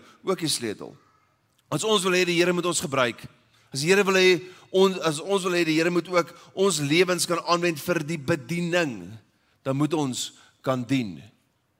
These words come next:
So eenvoudig soos dit. As jy 'n beter man vir jou vrou wil wees, dien haar.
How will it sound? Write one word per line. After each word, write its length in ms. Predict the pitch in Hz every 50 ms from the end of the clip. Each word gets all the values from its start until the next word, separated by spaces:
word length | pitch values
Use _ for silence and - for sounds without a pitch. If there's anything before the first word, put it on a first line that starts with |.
| _ _
So 140 | - 147 143
eenvoudig 360 | 135 - 156 151 147 147 143
soos 160 | 139 131 110
dit. 200 | 135 120 101 - - - _ _ _ _ _ _ _ _ _ _ _ _ _ _ _ _
As 140 | - 127 113
jy 140 | 160 180 175
'n 80 | 143 127
beter 320 | 156 170 180 170 190 165
man 260 | 160 151 156 160 165
vir 160 | 147 170 160
jou 20 | 147
vrou 260 | 147 - 160 156 160
wil 160 | 156 156 143
wees, 380 | 127 127 117 110 107 - - - - - - _ _
dien 260 | 113 113 135 147 139
haar. 340 | 123 101 87 80 - - -